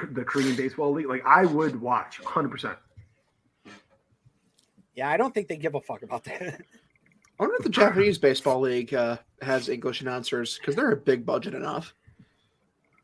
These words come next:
Speaker 2: You,
Speaker 1: But
Speaker 2: you
Speaker 1: would you, you, would you watch the, the K B O League if, if it was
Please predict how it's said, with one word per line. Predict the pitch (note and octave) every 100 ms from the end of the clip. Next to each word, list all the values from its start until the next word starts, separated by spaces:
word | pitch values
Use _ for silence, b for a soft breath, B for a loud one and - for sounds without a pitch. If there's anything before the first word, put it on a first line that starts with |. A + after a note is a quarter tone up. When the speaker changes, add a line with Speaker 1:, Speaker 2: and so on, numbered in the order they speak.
| _ -
Speaker 2:
You, | C#4 A#3+
Speaker 1:
But | -
Speaker 2:
you |
Speaker 1:
would | E3+ D3+
you, | G3+
you, | E3 G3+ A3 - - - -
would | D3
you | D3 F3+
watch | F3+ F3 -
the, | D#3 C#3+
the | C#3 C#3 C3+ C3 B2 - -
K | E3
B | C#3+ D3+
O | D3
League | D3+ D#3 D3 b b b _ -
if, | C#3+ C3 - - _ -
if | C3 - -
it |
was | C3+ C3+